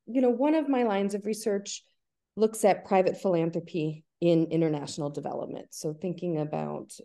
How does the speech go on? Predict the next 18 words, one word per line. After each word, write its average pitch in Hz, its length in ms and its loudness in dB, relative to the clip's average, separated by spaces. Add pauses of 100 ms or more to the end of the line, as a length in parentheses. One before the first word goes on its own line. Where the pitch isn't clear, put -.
(120)
uh, 160 200 -8
poverty 196 840 0
alleviation, 160 960 -4 (520)
um, 147 520 -4 (540)
thinking 170 280 -6
about 151 360 -4
educational 202 680 -4
outcomes 156 640 -2 (160)
in 190 560 4 (220)
more 160 680 0 (300)
developing 156 680 0
contexts - 1000 -12
in 151 200 -2
Latin 151 200 -4
America, 156 640 -4 (180)
Africa, - 420 -8
and - 160 -8
Asia. 143 440 -10